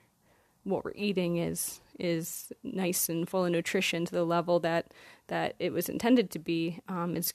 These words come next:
it's really important to do these extra things to get more nutrition, more vitamins, minerals, and all the different metals and things that, that help our bodies really to sing and hum and, and be the regenerative and vibrant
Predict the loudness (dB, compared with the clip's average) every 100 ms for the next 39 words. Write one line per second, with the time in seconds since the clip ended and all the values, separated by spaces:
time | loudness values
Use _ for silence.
0 | -2 -2 -2 0 2 0 -2 -4 -4 -2
1 | -2 0 0 -2 0 0 0 -2 _ -20
2 | _ _ _ 0 4 4 2 0 2 4
3 | 4 -2 -8 -16 -20 -6 0 4 4 4
4 | 6 6 8 8 6 2 -2 -20 -20 -10
5 | -6 -4 0 2 4 4 2 2 2 4
6 | 4 4 2 -2 -10 -14 -20 -12 -8 -6
7 | -4 -2 -2 -4 -6 -4 -2 2 4 4
8 | 4 2 2 0 0 -2 -4 -6 -20 -18
9 | -6 -2 0 0 0 2 0 0 -2 -2
10 | -2 -2 0 0 -2 -6 -4 -4 -6 -4
11 | -2 -2 -4 -4 -2 0 0 0 -2 -4
12 | -2 2 2 4 6 6 8 8 8 4
13 | -6 _ -20 -20 _ -8 -4 0 4 4
14 | 4 2 2 -2 -6